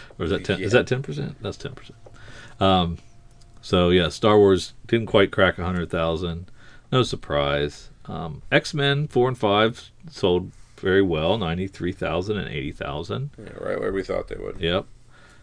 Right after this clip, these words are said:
Speaker 1: Uh, then Guardians, uh, relaunch, uh, sixty-six thousand. That's kind of a disappointment, I'm guessing. Um, Batman eighty-six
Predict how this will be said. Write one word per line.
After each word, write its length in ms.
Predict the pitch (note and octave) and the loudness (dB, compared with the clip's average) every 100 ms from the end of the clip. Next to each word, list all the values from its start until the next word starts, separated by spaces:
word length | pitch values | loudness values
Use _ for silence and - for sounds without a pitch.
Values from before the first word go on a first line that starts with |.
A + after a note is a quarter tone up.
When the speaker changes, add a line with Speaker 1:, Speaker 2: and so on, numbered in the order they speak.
| - | -8
Speaker 1:
Uh, 320 | F#2+ F#2 F2+ F2+ | 0 2 2 2
then 300 | F2 F2 F2 | -2 -4 2
Guardians, 880 | G2+ G2+ G#2+ A2 G#2 G2+ G#2 - - - - - - F#2 - | 6 6 6 2 -2 -6 -10 -12 -14 -20 -20 -20 -20 -10 -4
uh, 280 | G#2 G2 | 0 2
relaunch, 1000 | F#2+ G2 G#2+ G2+ G2 G2 G2 - - - - - _ | 0 0 0 2 2 0 -4 -8 -12 -14 -18 -20 _
uh, 220 | - F#2+ F2+ | -6 -4 -4
sixty-six 640 | - G2+ - F#2+ A2 - | -4 -6 -6 -4 -2 -2
thousand. 380 | - F#2+ F#2+ F#2+ | 0 2 0 -2
That's 160 | F#2+ - | -6 -6
kind 180 | - E2 | -8 -6
of 60 | |
a 40 | D#2+ | -6
disappointment, 540 | E2 - F2+ D2 C2+ | -8 -8 -8 -6 -8
I'm 100 | D#2 | -8
guessing. 460 | E2 E2+ - G2 G2 - - - - - - - - - - | -8 -6 -6 -8 -10 -18 -20 -20 -20 -20 -20 -18 -18 -18 -12
Um, 480 | - E2+ E2+ D#2+ D#2 | -6 -4 -2 -4 -6
Batman 440 | E2 G2 F2 F#2+ F#2 | -2 0 0 0 0
eighty-six 760 | F2 E2+ - G#2+ G2+ - - | -2 -4 0 2 2 -4 -14